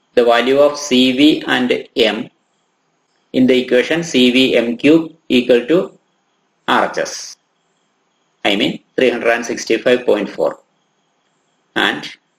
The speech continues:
by substituting the value of C V and M, we get zero point four six three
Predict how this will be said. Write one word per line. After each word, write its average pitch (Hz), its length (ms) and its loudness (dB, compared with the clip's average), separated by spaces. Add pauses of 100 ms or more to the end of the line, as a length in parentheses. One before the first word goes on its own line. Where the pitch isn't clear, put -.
by 123 100 4
substituting 160 600 -2
the 175 100 4
value 156 300 2
of 160 120 -2
C 139 220 -2
V 139 140 0
and 135 340 0
M, 107 340 0 (520)
we 127 200 2
get - 460 0 (1500)
zero 131 260 4
point 127 300 0
four 117 200 2
six 123 220 -8
three 160 280 0